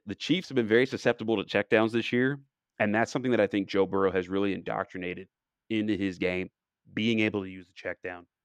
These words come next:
being able to distribute the ball, playing with just impeccable anticipation in his game. He doesn't necessarily have the strongest arm,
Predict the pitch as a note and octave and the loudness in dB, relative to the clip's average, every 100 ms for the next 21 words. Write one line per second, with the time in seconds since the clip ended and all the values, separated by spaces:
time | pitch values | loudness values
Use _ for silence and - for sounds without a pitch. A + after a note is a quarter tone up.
0 | _ _ - A2 G#2+ G2+ F#2+ G2+ F2+ - | _ _ 0 2 4 2 0 -4 -8 -10
1 | G2+ F#2 F2 F2 F#2 F2+ F2+ _ _ _ | -8 -8 -10 -8 -8 -6 -8 _ _ _
2 | - A2+ A2+ A2+ G2+ - F#2+ _ _ _ | -2 2 4 4 0 0 -4 _ _ _
3 | _ - A#2+ G2 - - A#2 A#2+ A#2 A2+ | _ 2 2 2 -4 2 2 2 2 0
4 | A#2 G2+ F#2 - F#2+ F#2 F#2+ F#2 - D#2+ | 0 -4 -4 -6 -8 -6 -4 -4 -6 -18
5 | _ _ _ _ _ _ - G#2 G2+ G2+ | _ _ _ _ _ _ -8 -6 -2 -2
6 | F#2 F#2+ D#2 F2 G#2 A#2+ B2+ A#2 B2+ A2 | -2 -4 -6 0 2 4 4 2 2 2
7 | G#2+ - G#2+ G#2 G2 G2 F2+ G#2+ | -2 -2 0 0 0 -2 -2 -6